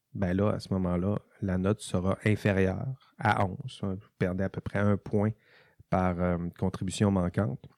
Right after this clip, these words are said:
Et si vous produisez des contributions qui sont riches, utiles, aidantes,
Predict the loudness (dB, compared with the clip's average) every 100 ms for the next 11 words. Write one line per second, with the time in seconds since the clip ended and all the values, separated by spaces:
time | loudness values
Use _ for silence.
0 | _ _ _ _ _ -20 -20 -20 -2 0
1 | 2 4 4 2 4 8 8 6 4 8
2 | 8 8 6 4 4 0 2 0 4 4
3 | 4 0 2 2 2 4 4 4 -2 -6
4 | -2 2 4 6 4 2 0 2 2 2
5 | 0 -4